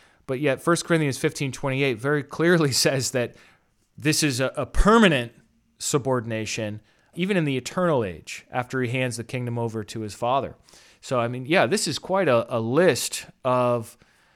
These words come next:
real difficulties here for, for Bible-believing people that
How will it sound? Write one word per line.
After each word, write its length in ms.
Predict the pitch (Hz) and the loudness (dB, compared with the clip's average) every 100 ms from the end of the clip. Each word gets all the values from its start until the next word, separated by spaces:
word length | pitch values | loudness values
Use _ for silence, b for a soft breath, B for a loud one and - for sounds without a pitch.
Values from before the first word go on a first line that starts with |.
| b 147 | b 0
real 240 | 160 214 | 4 4
difficulties 760 | 127 208 254 - 127 120 120 - | 4 0 0 2 2 2 -6 -4
here 240 | 131 120 | -2 -2
for, 340 | 117 120 117 - | -2 -4 -4 -6
for 160 | 127 | -8
Bible-believing 840 | 110 135 151 156 135 135 131 123 120 | -2 4 4 4 -2 -2 -2 -4 -8
people 640 | - 156 170 113 104 104 b b b b _ | -6 -6 -2 -4 -4 -8 b b b b _
that 360 | 127 120 123 | -2 0 -2